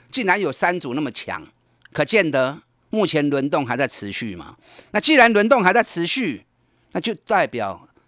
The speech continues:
这个多头是持续在进行的。所以有时候你不要去看指数涨跌，你要看结构对不对，结构对了，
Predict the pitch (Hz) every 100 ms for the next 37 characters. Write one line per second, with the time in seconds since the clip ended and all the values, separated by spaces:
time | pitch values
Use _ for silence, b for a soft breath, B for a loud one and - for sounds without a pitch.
0 | - 214 175 185 175 170 113 107 - b
1 | b 185 - 139 131 156 131 143 117 107
2 | - 139 101 - 82 85 80 - _ b
3 | b b - 285 269 269 208 240 233 -
4 | 247 190 - - - 143 233 185 147 127
5 | 117 117 123 160 _ _ _ _ _ -
6 | 190 226 247 214 156 - 151 190 160 160
7 | 123 123 139 101 - b b - 226 285
8 | 247 302 226 165 120